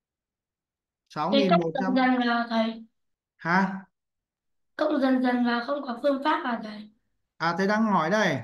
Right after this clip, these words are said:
Speaker 2: Nhưng mà mình đã hiểu là nếu mà cứ cộng vào thì bằng sáu nghìn một trăm bốn mươi mốt có được không?
Speaker 1: Vẫn được nhưng mà nó hơi lâu
Speaker 2: À,
Speaker 1: thầy.
Speaker 2: nhưng mà thấy lâu đúng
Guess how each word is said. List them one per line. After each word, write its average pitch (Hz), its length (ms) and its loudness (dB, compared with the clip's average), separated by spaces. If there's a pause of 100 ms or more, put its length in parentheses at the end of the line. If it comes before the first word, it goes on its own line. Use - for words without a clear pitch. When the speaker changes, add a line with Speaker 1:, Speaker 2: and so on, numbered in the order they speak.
Speaker 2:
Nhưng 226 200 4
mà 196 260 2
mình 185 140 0
đã 214 80 -2
hiểu 214 240 0
là 175 140 -2
nếu 180 200 -2
mà 254 160 -2
cứ 233 180 -8
cộng 196 200 -6
vào 185 240 0
thì 185 80 -2
bằng 180 140 0
sáu 180 200 -4
nghìn 233 180 0
một 190 160 -2
trăm 226 160 -2
bốn 220 180 0
mươi 269 120 0
mốt 269 80 -6
có 262 60 -4
được 226 180 -2
không? 262 260 2 (2500)
Speaker 1:
Vẫn 294 320 -2
được 311 220 2
nhưng 247 120 -4
mà 226 80 -2
nó 208 100 -4
hơi 247 140 -2
lâu 262 260 -2
Speaker 2:
À, 202 360 0
Speaker 1:
thầy. 165 80 -4
Speaker 2:
nhưng 214 140 -2
mà 202 140 0
thấy 196 100 -2
lâu 226 340 2
đúng 214 160 -2